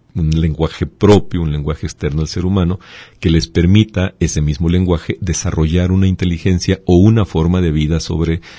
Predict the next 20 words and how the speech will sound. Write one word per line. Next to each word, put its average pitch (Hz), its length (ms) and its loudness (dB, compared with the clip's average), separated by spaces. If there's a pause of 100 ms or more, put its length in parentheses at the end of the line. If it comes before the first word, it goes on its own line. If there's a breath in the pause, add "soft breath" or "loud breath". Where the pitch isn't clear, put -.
(120)
sobre 82 300 0
la 90 100 2
Tierra 95 400 2 (340 loud breath)
que 95 120 2
sea - 320 2
compartida 90 680 2
después 82 380 -4
con 80 200 -4
el 76 120 -2
mismo, 78 380 -4
con 78 140 -2
el 73 80 -2
mismo 73 220 -4
ser 82 200 -4
humano? 117 320 0 (400 loud breath)
Porque, 143 580 4
pues - 140 -10
como 78 380 -2
ustedes - 360 -2
saben, 104 220 0